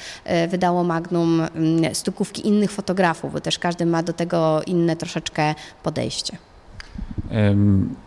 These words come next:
Speaker 2: przy okazji, y, mówienia o stykówce i o protestach z sześćdziesiątego ósmego roku znaleźliśmy się w części wystawy, która jest, y,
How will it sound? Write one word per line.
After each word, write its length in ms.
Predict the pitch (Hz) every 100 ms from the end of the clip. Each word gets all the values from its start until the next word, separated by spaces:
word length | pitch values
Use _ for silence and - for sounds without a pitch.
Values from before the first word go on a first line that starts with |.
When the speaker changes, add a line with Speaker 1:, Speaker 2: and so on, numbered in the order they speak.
| - - - - -
Speaker 2:
przy 140 | 127
okazji, 540 | 123 156 147 127 101 - 95 92
y, 40 |
mówienia 460 | 107 107 131 113 98
o 160 | 95 92
stykówce 540 | - 101 113 - 98
i 60 | 92
o 60 |
protestach 440 | - 98 104 98 92
z 60 |
sześćdziesiątego 400 | - 92 87 92
ósmego 320 | 92 98 90
roku 260 | 87 82 110
znaleźliśmy 480 | 104 101 101 107 101
się 180 | 104 98
w 100 | -
części 360 | 107 101 -
wystawy, 380 | 95 90 98 98
która 240 | - 98
jest, 380 | 95 92 - -
y, 480 | 104 95 95 92